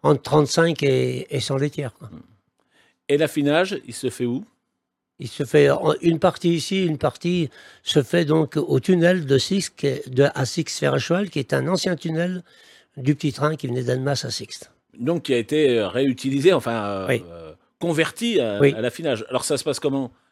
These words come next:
Speaker 2: Le, ça sort de la production et ça est emmené
Speaker 1: Oui.
Speaker 2: au Six, c'est au pied du Grand Bornand, c'est ça ?
Speaker 1: Ah non, c'est au
Speaker 2: Non ?
Speaker 1: fond de la vallée du Gifle.
Speaker 2: C'est au fond, ah bah, ouais,
Speaker 1: Ap-,
Speaker 2: alors,
Speaker 1: après,
Speaker 2: je confonds avec
Speaker 1: après,
Speaker 2: Saint-Jean-de-Six.
Speaker 1: après, c'est moins.
Speaker 2: D'accord.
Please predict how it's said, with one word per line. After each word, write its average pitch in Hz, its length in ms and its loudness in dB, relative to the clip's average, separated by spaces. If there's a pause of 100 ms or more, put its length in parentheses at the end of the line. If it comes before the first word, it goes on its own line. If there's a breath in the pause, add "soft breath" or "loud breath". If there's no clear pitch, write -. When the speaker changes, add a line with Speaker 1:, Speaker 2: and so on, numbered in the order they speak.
Speaker 2:
Le, 120 520 2
ça 127 180 -2
sort 139 260 0
de 120 240 -2
la 113 100 -2
production 147 1160 -6
et 123 240 0
ça 120 220 -2
est 110 120 -6
emmené 123 360 -2 (200 soft breath)
Speaker 1:
Oui. 147 240 2
Speaker 2:
au 147 40 0
Six, 170 380 -2
c'est 113 420 0
au 110 160 -2
pied 139 180 -8
du 120 80 -4
Grand 110 160 -4
Bornand, 127 560 -4 (260)
c'est - 100 -20
ça ? 143 180 -6
Speaker 1:
Ah - 20 -8
non, 147 220 4
c'est 127 200 -2
au 135 40 2
Speaker 2:
Non ? 120 80 2
Speaker 1:
fond 180 120 6
de 175 60 8
la 175 80 8
vallée 170 160 8
du 160 140 4
Gifle. 156 160 6
Speaker 2:
C'est 185 60 8
au 185 40 8
fond, 190 180 4
ah 139 120 6
bah, 135 100 8
ouais, 127 200 8
Speaker 1:
Ap-, 123 80 8
Speaker 2:
alors, 113 180 6
Speaker 1:
après, 175 180 4
Speaker 2:
je - 60 4
confonds 170 80 2
avec 151 160 4
Speaker 1:
après, 202 80 8
Speaker 2:
Saint-Jean-de-Six. 143 420 0
Speaker 1:
après, 160 240 6
c'est 160 140 2
moins. 139 240 2 (260)
Speaker 2:
D'accord. 117 400 -4